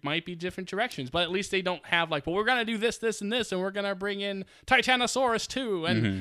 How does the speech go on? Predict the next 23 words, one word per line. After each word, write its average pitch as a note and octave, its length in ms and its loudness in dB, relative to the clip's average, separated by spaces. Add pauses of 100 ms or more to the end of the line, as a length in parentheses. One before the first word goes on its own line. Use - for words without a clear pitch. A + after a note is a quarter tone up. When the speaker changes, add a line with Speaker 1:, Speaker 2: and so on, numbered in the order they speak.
Speaker 1:
we're A#3 100 0
gonna A#3 220 0
bring A3+ 240 0
in A3+ 180 -4
Destroya, A3+ 460 0
and F#3+ 80 2
we're F#3+ 100 0
gonna G#3 120 0
kill B3+ 280 6
Godzilla A3 460 0
and G3 100 0
resurrect A#3 500 0
him, F#3 160 0
and F3 120 0
then, F#3+ 260 -2
you F#3+ 120 -2
know, F3 240 -2
we'll F#3+ 300 -6
end B3 200 0
Game B3 200 0
of - 80 2
Speaker 2:
American C3 500 8
Speaker 1:
Thrones." G2+ 140 4